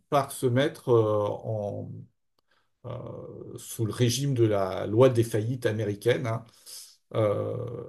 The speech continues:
elle sera pas liquidée, mais, euh, Kodak passera par la faillite. Alors, c'est un cas, euh, alors je vous ai déjà dit que c'était intéressant, j'ai arrêté de dire que le cas est intéressant, mais parmi les autres aspects qui le rendent intéressant,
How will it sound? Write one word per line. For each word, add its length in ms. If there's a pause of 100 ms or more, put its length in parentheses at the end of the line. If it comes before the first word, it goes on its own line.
elle 80
sera 220
pas 100
liquidée, 680 (260)
mais, 320
euh, 440
Kodak 520
passera 500
par 160
la 120
faillite. 500 (2000)
Alors, 260
c'est 160
un 120
cas, 380
euh, 440
alors 160
je 80
vous 80
ai 80
déjà 200
dit 160
que 60
c'était 220
intéressant, 400
j'ai 100
arrêté 320
de 60
dire 260
que 80
le 160
cas 200
est 140
intéressant, 400
mais 140
parmi 400
les 240
autres 380
aspects 380
qui 120
le 120
rendent 420 (100)
intéressant, 800